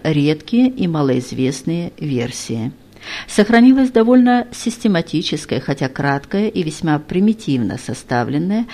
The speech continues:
изложение греческой мифологии под названием «Библиотеки Аполлодора». Составлялись и сборники мифов на определенные темы, например, на любовные. Таков небольшой сборник о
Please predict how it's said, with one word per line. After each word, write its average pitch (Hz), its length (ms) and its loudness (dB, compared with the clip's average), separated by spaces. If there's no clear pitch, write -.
изложение 180 680 2
греческой 208 600 0
мифологии 214 680 0
под 135 180 -6
названием 147 680 2
«Библиотеки 170 1120 2
Аполлодора». 170 840 -2
Составлялись 262 880 2
и 220 80 2
сборники 233 580 0
мифов 208 560 0
на 202 140 2
определенные 190 640 0
темы, 135 580 -2
например, 151 540 0
на 190 140 2
любовные. 131 760 -2
Таков 190 360 2
небольшой 233 460 2
сборник 165 680 0
о 247 280 6